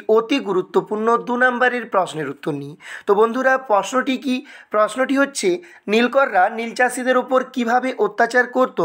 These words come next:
তা সংক্ষেপে আলোচনা করো। তো এই প্রশ্নটি তোমাদের মাধ্যমিক এক্সাম টু থাউজেন্ড সেভেন্টিনে এসেছিল। তো চলো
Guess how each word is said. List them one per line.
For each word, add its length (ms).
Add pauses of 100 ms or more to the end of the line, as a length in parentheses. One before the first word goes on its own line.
(380)
তা 160
সংক্ষেপে 580
আলোচনা 460
করো। 260 (220)
তো 100
এই 120
প্রশ্নটি 560
তোমাদের 360
মাধ্যমিক 500
এক্সাম 380
টু 140
থাউজেন্ড 420
সেভেন্টিনে 600 (380)
এসেছিল। 500 (340)
তো 80
চলো 340